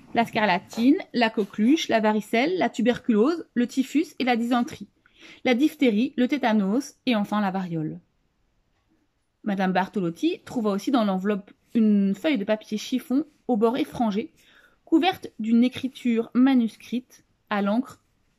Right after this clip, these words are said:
bleu ciel. Chers parents, votre vœu le plus cher est donc enfin exaucé. Nous,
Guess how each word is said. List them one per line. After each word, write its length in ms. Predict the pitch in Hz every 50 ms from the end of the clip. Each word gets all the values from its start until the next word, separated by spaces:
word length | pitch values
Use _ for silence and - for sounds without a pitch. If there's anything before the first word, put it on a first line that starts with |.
| _ -
bleu 160 | 170 175 190
ciel. 320 | 214 - - 285 269 254 - _ _ _ _ _ _ _ _ _ _ _ _ _ _ _ _ _ _ _ _ _ _ _ _ _ _ _ _ _ _ _ _
Chers 200 | - - 440 415
parents, 480 | - - 392 349 302 302 311 311 - _ _ _ _ _ _ _ - -
votre 280 | 214 226 233 - 262
vœu 140 | 247 302 381
le 80 | 349 -
plus 140 | - 233
cher 260 | 220 - - 285 339 311
est 40 |
donc 200 | 247 226 240 247
enfin 280 | 247 226 - - 233 - -
exaucé. 540 | 220 214 196 190 214 220 - - - 185 185 _ _ _ _ _ _ _ _ _ _ _ _ _ _ _ -
Nous, 400 | - 233 220 220 220 240 277 -